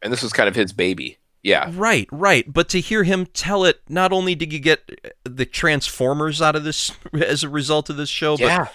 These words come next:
Speaker 2: but later the, the, the Power, Mighty Morphin Power Rangers, and, and, and other, uh, things that just sort of moved into the,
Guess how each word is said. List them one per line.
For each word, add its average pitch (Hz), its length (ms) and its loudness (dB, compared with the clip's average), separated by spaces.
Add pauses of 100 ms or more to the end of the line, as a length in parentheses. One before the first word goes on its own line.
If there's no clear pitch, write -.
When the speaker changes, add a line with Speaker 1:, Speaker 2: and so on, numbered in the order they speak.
(120)
Speaker 2:
but 135 140 0
later 147 320 4
the, 120 260 -2
the, 117 440 0
the 104 160 -6
Power, 131 440 2
Mighty 139 280 0
Morphin 127 360 -2
Power 123 360 0
Rangers, 139 760 -4
and, 127 200 2
and, 127 220 -2
and 127 160 0
other, 139 340 0 (100)
uh, 117 140 -6 (100)
things 135 360 -2
that 120 180 0
just - 260 -4
sort 135 260 0
of 117 100 0
moved 127 520 -6
into 135 400 -4
the, 113 400 -2